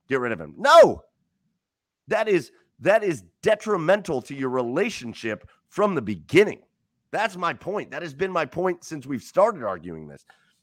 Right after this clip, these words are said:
It's that detrimental nature of the relationship. What's Kevin Stefanski gonna go to Jim Schwartz and say, "No, you can't keep your coaches"? Cool. Then we're gonna have, we're gonna have, uh, Hard Knocks again, where coaches are butting heads at the table,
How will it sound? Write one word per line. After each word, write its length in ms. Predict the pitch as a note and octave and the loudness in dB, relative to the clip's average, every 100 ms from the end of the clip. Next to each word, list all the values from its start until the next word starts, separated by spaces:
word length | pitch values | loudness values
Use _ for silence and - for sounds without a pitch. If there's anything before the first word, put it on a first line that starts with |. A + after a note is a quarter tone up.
| _ D#3 | _ -4
It's 220 | D#3+ - | -4 -2
that 400 | D#3 B2+ G#2 - | -2 -2 -6 0
detrimental 720 | A3+ A3+ G#3+ C#3+ F#3 A3+ D#3 | 0 2 0 4 4 4 0
nature 500 | B2 D3+ A3+ - C3+ | -2 -4 -4 -6 -6
of 100 | G#2 | -6
the 80 | A#2+ | -6
relationship. 720 | A2+ A#2 G#3 A#3 C#3 G2 - _ _ _ - | -4 -2 -2 -4 -12 -12 -14 _ _ _ -10
What's 240 | G3+ - | -8 -4
Kevin 260 | G#3+ B3 B3+ | -2 -2 -4
Stefanski 460 | - F3+ A3 B3 | 0 2 2 -4
gonna 120 | G3+ | -4
go 120 | D#3+ E3+ | -2 -2
to 100 | D3+ | -2
Jim 240 | C3 F#3+ | 0 -2
Schwartz 300 | - G3 G3+ | 0 -2 -2
and 100 | F3+ | -6
say, 120 | F3 | -4
"No, 160 | C3+ D#3 | 2 2
you 120 | B2+ | 0
can't 240 | - D#3 | -6 -8
keep 160 | - D3 | -8 -8
your 80 | C#3 | 0
coaches"? 500 | C3+ D#3+ C#4+ D4+ - _ _ _ _ _ - | 2 2 0 -10 -14 _ _ _ _ _ -2
Cool. 360 | C4+ G#3+ - _ _ _ | 2 0 -2 _ _ _
Then 160 | C3 G3 | -4 -2
we're 120 | F#3+ | -2
gonna 160 | G3+ G3+ | 2 4
have, 220 | G3 D3+ _ _ | 4 0 _ _
we're 140 | D#3 G3+ | -4 0
gonna 140 | G3+ | 0
have, 300 | F#3+ F3+ D3+ - | 0 -2 -6 -8
uh, 100 | C3+ | -6
Hard 300 | - G3 G#3 | 0 0 2
Knocks 300 | D3 G2+ - | 0 -4 -6
again, 320 | B2 A#2 A#2 A2 _ - | -6 -4 -4 -6 _ -6
where 160 | D#3+ | -4
coaches 400 | D3+ F#3+ F#3 D#3+ | 0 0 -2 -4
are 80 | C3 | -6
butting 360 | G2+ E3+ A3+ D#3 | -2 0 0 0
heads 280 | E3 E3 C#3 | -2 -2 -6
at 120 | B2 | -10
the 60 | |
table, 480 | - D#3+ F3 G2+ E2+ | -2 0 0 -4 -8